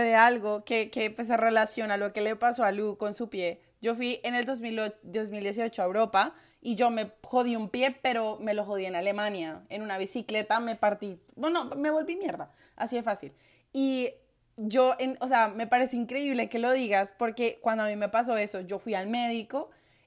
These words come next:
y a mí me entraron a un cuartito y me dijeron como, "Usted tiene como seguro de, mm, pues, de viajar".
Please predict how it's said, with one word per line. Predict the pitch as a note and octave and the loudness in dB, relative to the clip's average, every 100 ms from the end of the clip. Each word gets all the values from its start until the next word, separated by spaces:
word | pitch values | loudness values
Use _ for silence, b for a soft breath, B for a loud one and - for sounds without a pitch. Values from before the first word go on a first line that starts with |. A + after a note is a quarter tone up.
| _ | _
y | C4 B3 A#3+ - _ _ _ | 0 2 0 -4 _ _ _
a | A#3+ | 0
mí | A#3+ | 2
me | A#3 | 0
entraron | A3+ G#3+ A3+ | 2 4 4
a | |
un | A#3+ | 2
cuartito | B3 A#3+ D4+ B3+ | 0 0 0 0
y | C#4+ | 0
me | C4 | -2
dijeron | B3 | -2
como, | A3 A3+ | -4 -6
"Usted | A3 G#3+ | -4 -6
tiene | G#3+ G#3 G3+ | -4 -6 -6
como | A3+ A3+ A3+ A#3 | -6 -2 0 0
seguro | C4 A#3+ A3 G#3 G3+ | -2 -2 -2 0 0
de, | G3 G#3 A3 A3+ G#3 | 0 0 0 0 -2
mm, | E3+ D#3+ - - - | -4 -8 -12 -14 -6
pues, | D#4+ A3 | -4 -2
de | A3 | 0
viajar". | G3+ E3+ C4 A3+ | 0 4 6 6